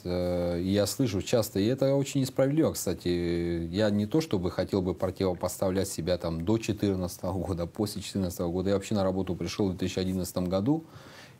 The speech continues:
и свой жизненный цикл, э, не, я по своему жизненному циклу, э, живу. Не так там хороший президент, плохой премьер-министр. Я как бы служу государству. Когда я пришел, был президентом Александр Анкваб,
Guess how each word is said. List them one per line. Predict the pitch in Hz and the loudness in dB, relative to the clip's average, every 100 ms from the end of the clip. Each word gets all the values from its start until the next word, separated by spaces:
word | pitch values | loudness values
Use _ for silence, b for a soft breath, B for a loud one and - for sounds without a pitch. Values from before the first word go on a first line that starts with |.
| - | -4
и | 95 | -2
свой | - 107 | 2 2
жизненный | 92 110 104 98 98 | 4 2 2 2 2
цикл, | - 147 143 92 82 80 | 2 0 2 0 0 -2
э, | 82 82 82 80 80 | -2 -2 -2 -4 -4
не, | 85 87 85 82 82 - B B B - | -4 -4 -2 -4 -6 -10 B B B -2
я | 95 | 0
по | 98 95 | 2 0
своему | - 107 98 | 2 2 4
жизненному | 101 95 98 98 | 2 2 2 0
циклу, | 95 117 - 80 73 73 76 78 80 80 78 | 0 -4 -2 -6 -6 -8 -8 -8 -10 -10 -6
э, | 82 | -4
живу. | 80 101 85 | 0 2 2
Не | 85 90 | 0 0
так | 101 92 | 0 -2
там | - 80 | -4 -2
хороший | - 98 123 104 | 2 2 2 -2
президент, | 95 87 90 87 | -2 -2 0 -2
плохой | - 82 - 113 | -2 -2 0 0
премьер-министр. | 107 101 98 95 92 95 92 - 85 | 0 0 2 2 0 -2 -2 -4 -2
Я | 95 127 110 - | 0 0 -2 -4
как | - 92 | -6 -4
бы | 85 85 | -2 -4
служу | - 95 104 | -2 0 0
государству. | 90 87 98 104 117 - 101 - B - | -2 -2 0 2 0 -2 -4 -4 B -2
Когда | 98 107 | 2 4
я | 107 | 2
пришел, | 98 92 - 120 104 | 0 -2 4 4 4
был | 95 92 87 | 2 0 0
президентом | - 90 87 101 95 87 | -2 -2 2 0 0 -2
Александр | 85 87 95 90 87 | -2 -4 -2 -2 -2
Анкваб, | 87 87 117 | -2 0 2